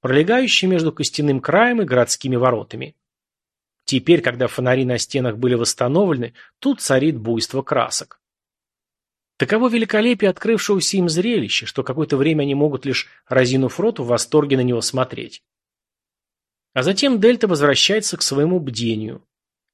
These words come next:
Глаза и подзорные трубы по всему Горну вновь обращаются к небу, и небесный дворец Альфа разворачивается к новой угрозе — Дивенбургу.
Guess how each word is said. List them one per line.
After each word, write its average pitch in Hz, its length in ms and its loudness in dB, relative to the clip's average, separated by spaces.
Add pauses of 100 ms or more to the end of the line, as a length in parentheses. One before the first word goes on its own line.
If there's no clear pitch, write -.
(220)
Глаза 127 440 4
и 123 60 2
подзорные 127 580 0
трубы 139 320 0
по 120 120 -10
всему 127 320 -2
Горну 131 340 2
вновь 175 280 0
обращаются 123 680 0
к - 100 -12
небу, 123 400 -6 (280)
и 143 60 -4
небесный 196 400 0
дворец 190 400 2
Альфа 226 300 0
разворачивается 160 680 0
к - 80 -20
новой 214 280 4
угрозе — 113 540 -4 (240)
Дивенбургу. 123 920 -4